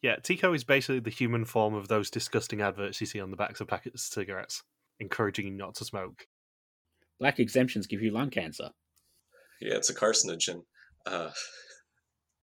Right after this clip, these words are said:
Speaker 3: you know what's a bigger drag than the drag that Tigo just took off of that cigarette? You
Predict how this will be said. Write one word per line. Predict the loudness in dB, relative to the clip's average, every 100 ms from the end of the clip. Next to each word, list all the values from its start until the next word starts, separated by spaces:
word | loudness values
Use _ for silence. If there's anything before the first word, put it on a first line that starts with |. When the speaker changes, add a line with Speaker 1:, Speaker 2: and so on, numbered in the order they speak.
| _ _ -4
Speaker 3:
you | 2
know | 6
what's | 6 8
a | 6
bigger | 6 6 8 6
drag | 6 6 6 4
than | 2
the | 4 4
drag | 6 8 6 6
that | 4
Tigo | 6 6 6 6
just | 6 6 6
took | 6 2 2
off | 0 2
of | 2
that | 6 8
cigarette? | 6 6 4 2 -2 _ _ _
You | 0 4 6 6 2 -2